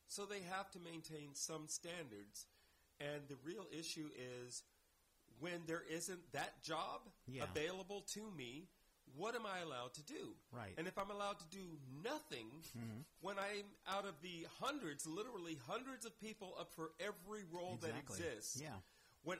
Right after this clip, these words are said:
Speaker 1: I'm one of the ninety-nine who didn't get the job,
Speaker 2: Right.
Speaker 1: what am I supposed to do? And the union says, "Well,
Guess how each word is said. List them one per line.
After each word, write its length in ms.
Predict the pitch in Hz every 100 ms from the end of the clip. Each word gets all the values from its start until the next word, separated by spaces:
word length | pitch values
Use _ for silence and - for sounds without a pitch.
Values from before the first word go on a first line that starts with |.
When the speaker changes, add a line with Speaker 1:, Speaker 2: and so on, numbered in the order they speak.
| 165
Speaker 1:
I'm 300 | 202 240 208
one 180 | 226
of 120 | 214 165
the 120 | 175
ninety-nine 680 | 180 240 247 226 214 220 180
who 160 | 185 147
didn't 280 | 185 240 269
get 160 | 233 226
the 80 |
job, 420 | 170 208 233 123 127
Speaker 2:
Right. 240 | 190 117 - - - - 120
Speaker 1:
what 180 | 156 240
am 140 | 233
I 80 | 208
supposed 420 | 202 208 180 160
to 60 | -
do? 360 | 165 165 135 135 - -
And 160 | 151 151
the 80 | 147 127
union 480 | 165 226 214 196 185
says, 360 | - 175 151 113
"Well, 400 | 120 180 311